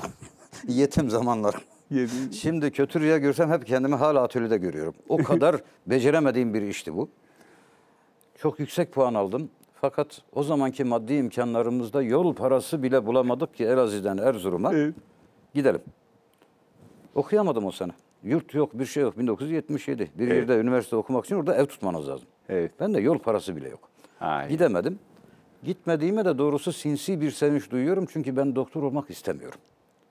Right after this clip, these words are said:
Speaker 1: Ailem filan bastırıyor. Üzülüyorlar. Ben de yanlarında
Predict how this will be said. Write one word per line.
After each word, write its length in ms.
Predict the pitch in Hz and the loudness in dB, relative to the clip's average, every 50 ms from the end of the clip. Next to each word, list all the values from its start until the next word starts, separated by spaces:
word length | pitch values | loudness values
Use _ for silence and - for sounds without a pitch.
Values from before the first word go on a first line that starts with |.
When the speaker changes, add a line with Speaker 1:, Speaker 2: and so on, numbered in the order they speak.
| _ _ - | _ _ -6
Speaker 1:
Ailem 300 | 90 95 92 95 92 82 | -4 -4 -2 -4 -6 -6
filan 280 | - 98 95 92 92 | -4 -4 -4 -2 0
bastırıyor. 600 | 104 98 - - - 131 143 110 78 - - - _ _ _ _ - _ _ _ - | -2 -2 -2 -4 -6 -6 -4 -4 -6 -6 -10 -16 _ _ _ _ -20 _ _ _ -6
Üzülüyorlar. 640 | 107 95 101 120 120 117 104 101 107 139 139 117 | -4 -2 -2 0 2 4 4 4 4 2 2 2
Ben 160 | 127 123 117 110 | 2 2 4 4
de 60 | 110 | 4
yanlarında 580 | 104 104 104 107 107 104 104 107 110 107 107 | 4 4 2 2 2 2 0 2 0 0 -2